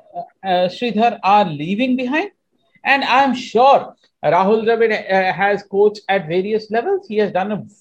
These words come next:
he has been doing a fantastic job at N C A. I'm sure Dravid will carry the, the, I mean, I, the only thing I hope is, uh, the next Indian team over the next few years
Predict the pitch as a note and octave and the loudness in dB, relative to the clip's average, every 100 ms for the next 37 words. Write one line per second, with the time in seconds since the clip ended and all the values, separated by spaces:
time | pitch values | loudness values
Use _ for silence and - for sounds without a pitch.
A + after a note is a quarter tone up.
0 | _ - C3+ G3 A#3+ A3 A3 C4+ B3+ C3+ | _ -14 -6 -6 -4 -6 -6 -6 -8 -8
1 | B2+ C#3 A#3+ - C#4 F#3 G#3+ G#3+ G#3 G#3 | -6 -2 -2 -4 -8 -2 -2 -2 -4 -8
2 | G3+ B3+ D4+ - _ _ C4 D4 - - | -8 -8 -8 -8 _ _ -4 -4 -4 0
3 | B3+ C#4+ B3+ G#3 A#3 A#3 G#3+ A#3 A3+ A3 | 4 6 4 4 2 2 0 -4 0 0
4 | A#3 A3 G#3+ F3+ F#3 - A3 G#3+ D3 _ | 0 0 0 0 -4 -2 -2 -2 -6 _
5 | _ _ _ _ A#3+ C#4+ C#4 F#3+ A3 G#3+ | _ _ _ _ 0 4 2 0 -6 -4
6 | C4+ D4 D#4 C#4+ C4+ C4+ A#3+ D#3+ A3 B3 | -2 -2 -2 -4 -6 -2 -2 0 2 4
7 | B3+ D4 A3 A3+ - _ _ _ _ _ | 2 2 0 0 -8 _ _ _ _ _
8 | _ F3+ G3+ G3+ E3 - G#3 F#3 A#3+ B3 | _ -2 -2 -2 -6 0 0 0 -2 -4
9 | - G#3+ G3+ G#3 A3 G#3 B3+ D#4+ B3 A3 | -4 -2 0 0 -2 -2 -6 -4 -2 0
10 | G3 E3+ A3 - - A3+ G3+ C4 G4 | -2 -4 -8 -10 -8 -6 -4 -2 -4